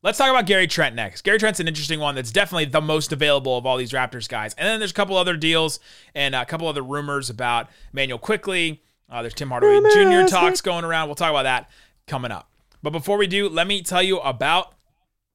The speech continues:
Speaker 1: uh, LinkedIn. LinkedIn is a place where you can post your job. You can post your job for free at LinkedIn. Uh,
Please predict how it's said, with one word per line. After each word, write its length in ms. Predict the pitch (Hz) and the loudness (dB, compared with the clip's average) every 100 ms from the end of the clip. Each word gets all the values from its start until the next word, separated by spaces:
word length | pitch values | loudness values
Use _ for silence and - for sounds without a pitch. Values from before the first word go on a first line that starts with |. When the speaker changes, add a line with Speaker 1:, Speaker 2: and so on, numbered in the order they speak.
| _ 123 | _ -10
Speaker 1:
uh, 180 | 120 | -8
LinkedIn. 540 | 127 190 208 220 156 101 _ _ _ | 0 0 2 0 0 -2 _ _ _
LinkedIn 320 | 160 220 247 | -4 -2 0
is 80 | 220 | 0
a 40 | 190 | 0
place 200 | 220 202 | 0 0
where 80 | 175 | -2
you 120 | 202 | -4
can 120 | 208 | -4
post 300 | 185 226 220 | 0 0 0
your 100 | 220 | 0
job. 400 | 170 220 214 104 | 2 2 2 -2
You 60 | 143 | -6
can 100 | 185 | -2
post 200 | 220 220 | -2 -2
your 60 | |
job 220 | 214 208 190 | 0 0 0
for 100 | 180 | -6
free 440 | - 147 220 202 | -8 -2 0 0
at 180 | 143 147 | 0 -2
LinkedIn. 540 | 147 165 143 151 104 92 _ _ _ _ | 0 -4 -2 -4 -4 -10 _ _ _ _
Uh, 220 | 127 127 | -4 -4